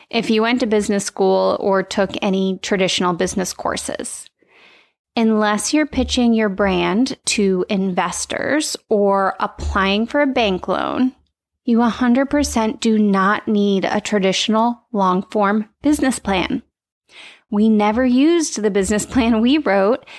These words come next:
and instead, a few months later, we rewrote the original document into just a simple one-page business plan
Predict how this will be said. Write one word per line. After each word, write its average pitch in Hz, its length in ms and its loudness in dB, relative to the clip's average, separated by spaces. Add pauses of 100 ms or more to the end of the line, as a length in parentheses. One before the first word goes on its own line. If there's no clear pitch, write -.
(260)
and 254 100 0
instead, 277 880 2
a 226 300 0
few 226 200 -2
months 208 260 -2
later, 269 420 2
we 247 300 -4
rewrote 214 880 0
the 214 120 2
original 247 460 2
document 220 720 0
into 233 320 -2
just 233 320 -4
a 196 60 -6
simple 269 760 0 (340)
one-page 254 760 0
business 233 320 0
plan 226 480 -2